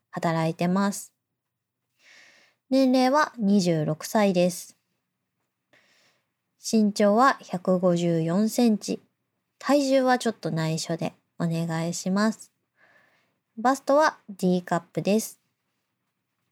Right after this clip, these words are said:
えー、趣味は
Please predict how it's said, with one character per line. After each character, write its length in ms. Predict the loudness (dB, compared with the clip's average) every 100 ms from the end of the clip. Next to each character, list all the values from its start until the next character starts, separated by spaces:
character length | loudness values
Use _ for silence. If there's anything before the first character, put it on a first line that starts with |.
| _ _ _ _ _ _ _ _ _ _ _
え 60 | -8
ー、 20 | -6
趣 320 | -4 -4 -2
味 200 | -4 -6 _ -2
は 260 | -2 -2